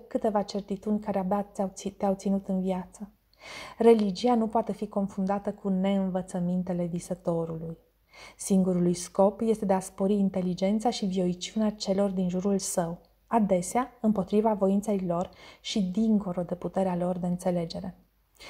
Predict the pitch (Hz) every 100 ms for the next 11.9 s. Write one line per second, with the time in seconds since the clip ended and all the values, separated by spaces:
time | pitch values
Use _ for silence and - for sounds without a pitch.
0 | - - - 294 302 - 202 247 - 208
1 | 185 208 233 220 208 196 185 190 233 240
2 | 240 175 170 175 - 254 254 - 208 185
3 | 185 180 175 - 170 - 175 - _ -
4 | 247 262 294 285 247 196 196 196 220 -
5 | 226 202 190 190 180 180 - 220 208 202
6 | 196 202 - 180 175 180 190 - - 196
7 | 190 185 175 175 180 185 180 180 170 -
8 | - _ _ _ - - - - - -
9 | 214 247 233 240 302 294 247 240 214 208
10 | 226 233 233 208 - 196 202 220 208 -
11 | 214 - 220 196 190 190 185 -